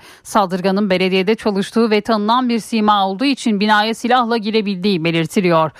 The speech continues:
Saldırgan ilk ifadesinde "Beni dolandırdı, vurdum." dedi.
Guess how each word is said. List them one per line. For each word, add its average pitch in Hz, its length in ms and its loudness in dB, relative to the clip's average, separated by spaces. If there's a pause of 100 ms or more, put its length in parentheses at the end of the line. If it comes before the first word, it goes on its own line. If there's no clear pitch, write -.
(160)
Saldırgan 175 540 -2
ilk 202 200 -4
ifadesinde 196 760 0
"Beni 190 240 -2
dolandırdı, 175 800 0
vurdum." 180 480 -2
dedi. 185 200 0